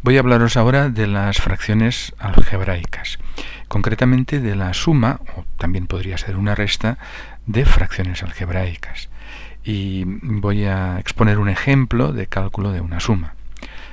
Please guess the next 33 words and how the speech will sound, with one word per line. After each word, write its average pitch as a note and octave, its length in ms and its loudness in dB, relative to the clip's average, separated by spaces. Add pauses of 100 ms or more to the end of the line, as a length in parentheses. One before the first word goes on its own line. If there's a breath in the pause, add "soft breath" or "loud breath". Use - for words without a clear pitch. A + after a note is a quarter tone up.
(220 loud breath)
Considerar F2+ 680 -2
las F2+ 240 2
fracciones F2+ 500 2
algebraicas F#2+ 840 -4 (600 loud breath)
f F#2+ 220 4
de G2 100 0
x, F#3+ 460 -2 (140)
g G#2 80 -6
de F#2 160 -4
x B2+ 460 -6
y G2 200 -6
h F#2+ 360 -8
de F#2 140 -6
x - 340 -6 (220)
dadas G2+ 560 -4 (300 loud breath)
de G2+ 160 -4
estas E2 400 -4
maneras. D#2 520 -8 (500 loud breath)
Y A#2 40 -2
entonces A#2 440 0
tenemos, F#2+ 440 -2 (420)
se, G#2 220 -6
nos F#2+ 180 -4
proponemos G#2+ 480 2
calcular A2+ 540 0
la G2+ 180 -4
suma G#2 580 -2
de F2+ 360 -6
f G#2 200 10
más G2 240 -2
g F2+ 140 -6
más D2+ 200 -8
h. - 300 -10